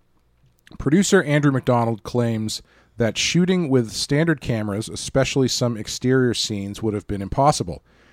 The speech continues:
As McDonald points out in the, in the production notes, "The police and local authorities were quite happy to assist us because we could set up scenes so quickly. We could literally be ready to shoot with a six-camera setup within minutes,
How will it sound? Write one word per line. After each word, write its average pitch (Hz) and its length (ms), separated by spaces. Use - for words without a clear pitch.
As 107 160
McDonald 127 460
points 139 320
out 113 160
in 107 100
the, 101 180
in 113 120
the 101 80
production 101 400
notes, 95 260
"The - 80
police 143 480
and 127 180
local 175 360
authorities 151 560
were 117 100
quite 143 340
happy 139 360
to 127 120
assist - 380
us 92 260
because 120 340
we 123 100
could 123 180
set 151 280
up 151 140
scenes 123 480
so 107 180
quickly. 95 480
We 123 80
could 120 180
literally 165 400
be 151 140
ready 135 280
to 135 80
shoot 131 400
with 110 120
a 95 40
six-camera 143 680
setup 117 420
within 98 300
minutes, 101 400